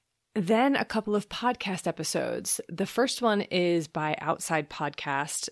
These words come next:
and it's called Science of Survival, Struck by Lightning. That's a very, um, impactful episode. I felt that not only talked about, like, someone's experience,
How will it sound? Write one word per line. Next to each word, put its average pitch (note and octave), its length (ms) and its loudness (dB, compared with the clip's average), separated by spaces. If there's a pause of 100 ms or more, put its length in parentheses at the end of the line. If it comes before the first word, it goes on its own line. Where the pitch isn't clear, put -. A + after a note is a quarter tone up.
and D#3 140 -4
it's D3 120 -8
called D#3+ 260 0
Science F#3 440 2
of F3 100 0
Survival, C#3+ 640 0
Struck - 380 -2
by D3+ 140 2
Lightning. C#3+ 680 -4
That's D#3 240 0
a F3 40 0
very, D#3 800 0 (600)
um, C#3+ 640 -4 (300)
impactful D#3+ 960 0 (160)
episode. D3+ 680 2
I D3 140 2
felt C#3+ 320 0
that D3 220 2 (280)
not D#3+ 220 2
only D#3+ 160 2
talked D#3 280 -2
about, D3+ 180 -4
like, C#3+ 160 -6
someone's D3 440 0
experience, F3 920 4